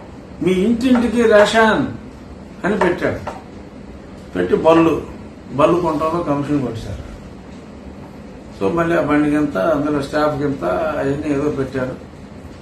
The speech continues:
అక్కడ కొట్టేశారు. వీళ్ళు ఇంటింటికి అంటే బళ్ళలోంచి ఈ పదిహేను కిలోలు, ఇరవై ఐదు కిలోలు ఇది మేము మోయలేమురా నాయన, నువ్వు ఇచ్చే ఐదు వేలు జీతానికని చెప్పి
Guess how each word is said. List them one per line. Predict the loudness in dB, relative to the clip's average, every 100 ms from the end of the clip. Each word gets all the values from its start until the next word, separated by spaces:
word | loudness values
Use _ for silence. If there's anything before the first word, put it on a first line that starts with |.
| -6
అక్కడ | -2 0 0
కొట్టేశారు. | -2 -2 -4 -6 -10 -12 -14 -16 -16 -18 -18 -18 -18 -16 -16 -16 -16 -16 -16 -16 -16 -18 -16 -16 -16 -18 -14 0
వీళ్ళు | 2 6 8 8 6 0 -8 -16 -18 -18 -18 -8 -2
ఇంటింటికి | 0 2 2 4 6
అంటే | 6 4 2
బళ్ళలోంచి | 4 2 4 4 4 2 0
ఈ | 2 0 0
పదిహేను | 2 4 4 4
కిలోలు, | 2 2 2
ఇరవై | 2 2 2
ఐదు | 0
కిలోలు | -2 -2 0 2
ఇది | 0 0 0 2
మేము | 0 0
మోయలేమురా | 2 2 2 4 2
నాయన, | 2 4 4 2 -2 -12 -14 -14 -14 -4 2
నువ్వు | 4
ఇచ్చే | 6 8
ఐదు | 8 10
వేలు | 8 8
జీతానికని | 4 2 0 0 -2 -2
చెప్పి | -2 -4 -4 -4